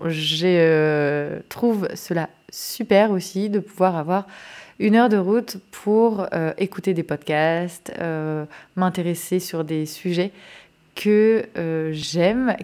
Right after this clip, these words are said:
qui me passionnent et dont je veux,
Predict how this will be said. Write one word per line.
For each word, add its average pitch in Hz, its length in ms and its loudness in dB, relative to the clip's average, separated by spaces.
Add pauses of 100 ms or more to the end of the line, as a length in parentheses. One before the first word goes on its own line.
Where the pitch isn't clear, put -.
qui - 200 -10
me 160 120 -2
passionnent 185 680 0
et 175 120 -2
dont 202 340 -2
je 175 160 -2
veux, 170 500 -2